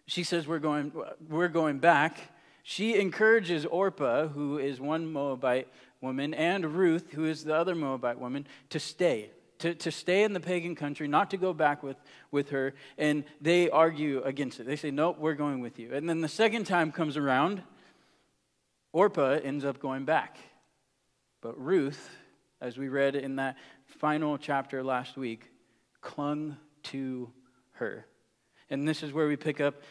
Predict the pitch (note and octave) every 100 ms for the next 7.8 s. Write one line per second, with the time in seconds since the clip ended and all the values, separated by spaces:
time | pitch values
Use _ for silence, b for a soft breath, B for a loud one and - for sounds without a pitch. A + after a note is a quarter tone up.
0 | B - - D#3 D#3+ D3+ D#3+ D3 F3 F3
1 | D#3+ D#3 - D#3+ E3 D#3 C#3+ C#3+ C#3 D3+
2 | C#3+ C#3+ D3+ C#3+ B2+ C#3+ D3 C3+ B B
3 | B C#3 C3 B2+ - C#3 D#3 C#3+ B2+ -
4 | _ _ _ _ _ - D#3 - F3 F3+
5 | E3 D3 E3+ E3+ C#3 - E3+ E3+ - -
6 | _ _ - B2+ C#3+ - B2 B2 B2+ F#2
7 | - B2+ C3+ - B2 A#2 G#2+